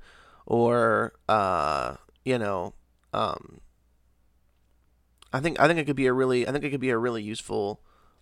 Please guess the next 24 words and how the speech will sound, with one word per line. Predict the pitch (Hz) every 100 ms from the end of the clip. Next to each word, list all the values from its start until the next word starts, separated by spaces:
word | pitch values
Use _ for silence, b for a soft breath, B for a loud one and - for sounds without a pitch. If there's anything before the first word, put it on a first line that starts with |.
| -
um, | - 92 85 69 73 -
thing | 110 104
going | 104
forward. | 104 104 80 65 -
So, | - 87 69 104 - - _ _ _ _ _ _ _ _ _ _ _ -
um, | 87 73 53 57 - b b b b - - - - -
anyway, | 131 110 78 - - - - - - - - _ _ _ _ b b b b b b b -
I | 170
hope | 190 196
you | 185
guys | 165 151 139 135 135 135
are | - 131
having | 135 127 123
the | 120
world's | 123 127 127
best | 127 127 -
Tuesday. | - 127 120 123 113 110 113 113 - _ _ _ _
I | 135
know | 139 135
I | 135 135
am. | 131 127 127
I've, | 127 117
I'm | 117 131
actually | 131 135 - 127 120 113